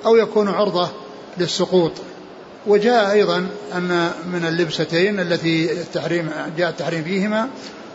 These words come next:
آه، اشتمال الصمة، وهي أن يلتحف بالثوب الواحد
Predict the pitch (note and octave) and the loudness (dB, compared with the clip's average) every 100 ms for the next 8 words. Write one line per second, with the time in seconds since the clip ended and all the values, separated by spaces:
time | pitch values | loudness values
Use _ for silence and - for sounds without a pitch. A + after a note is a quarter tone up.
0 | - - G#3 G3 F#3 E3 B3+ - G3+ F#3+ | -18 -8 -4 -2 -2 -2 -4 0 2 4
1 | F3 - F#3 F3 D#3+ A#2+ - - - - | 2 0 0 0 -2 -4 -12 -16 -18 -18
2 | - - E3 E3+ F3 F3+ E3+ D#3+ D#3+ F#3 | -20 -4 0 2 0 0 -2 -2 0 0
3 | F#3 F3+ D#3+ C#3+ E3 F#3 F3 E3 E3+ F3 | 0 -2 -2 -2 -2 0 0 0 2 0
4 | C3+ G3 | 2 0